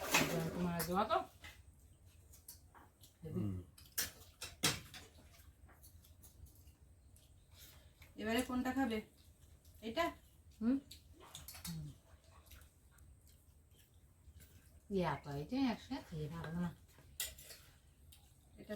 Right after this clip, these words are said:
Speaker 3: তোমার হচ্ছে ইয়ে, কি
Speaker 1: রাত্রে
Speaker 3: বলে?
Speaker 1: খাবো অল্প অল্প, একদম অল্প অল্প করে।
Speaker 3: কম তরি তরকারি দিচ্ছি।
Speaker 1: হুম,
Speaker 3: শ্বশুর
Speaker 1: বাড়িতে
Speaker 3: শাশুড়ির একদম থালায় আমার উঠছে না বাটিতে।
Speaker 1: হুম, বাটিতে না তোলাই ঠিক,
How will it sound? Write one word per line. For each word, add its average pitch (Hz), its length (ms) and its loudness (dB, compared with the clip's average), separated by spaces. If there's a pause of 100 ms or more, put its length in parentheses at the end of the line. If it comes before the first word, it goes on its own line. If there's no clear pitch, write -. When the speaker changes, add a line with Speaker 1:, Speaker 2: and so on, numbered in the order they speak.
Speaker 3:
তোমার 226 220 0 (100)
হচ্ছে 233 280 -6 (160)
ইয়ে, 220 160 4
কি 220 60 6 (100)
Speaker 1:
রাত্রে 214 180 8
Speaker 3:
বলে? 214 180 8
Speaker 1:
খাবো 240 200 10
অল্প 226 180 8
অল্প, 302 100 4 (160)
একদম 254 260 8
অল্প 254 160 8
অল্প 294 140 2
করে। 190 100 6 (1800)
Speaker 3:
কম 269 140 12 (100)
তরি 277 240 12
তরকারি 269 400 10
দিচ্ছি। 302 340 10 (540)
Speaker 1:
হুম, 233 140 6 (180)
Speaker 3:
শ্বশুর 226 200 6
Speaker 1:
বাড়িতে 269 240 12 (120)
Speaker 3:
শাশুড়ির 294 480 12 (520)
একদম 277 280 10 (120)
থালায় 269 360 10
আমার 285 180 12 (160)
উঠছে 311 280 6 (100)
না 294 140 12
বাটিতে। 269 380 12 (240)
Speaker 1:
হুম, 277 180 8 (480)
বাটিতে 208 300 6 (160)
না 208 80 10 (100)
তোলাই 254 220 10 (100)
ঠিক, 139 140 -6